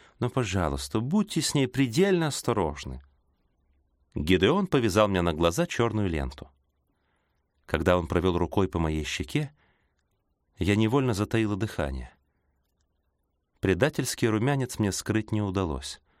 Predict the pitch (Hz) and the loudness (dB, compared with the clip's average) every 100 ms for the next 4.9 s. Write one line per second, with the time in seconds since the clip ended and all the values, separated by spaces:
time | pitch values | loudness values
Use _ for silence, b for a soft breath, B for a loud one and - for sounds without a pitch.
0 | _ _ _ _ _ _ _ _ 98 110 | _ _ _ _ _ _ _ _ 2 2
1 | - 175 202 190 151 139 - 170 160 - | 4 2 2 2 0 -2 -2 -2 -2 -2
2 | 131 139 135 - 139 101 76 69 - B | -2 0 -2 -2 -2 0 0 -2 -12 B
3 | B 92 101 98 95 - - 98 98 156 | B -2 0 0 -2 -6 -2 0 0 -2
4 | 104 92 90 98 - 101 82 67 | -2 -2 -2 -4 -4 -4 -4 -6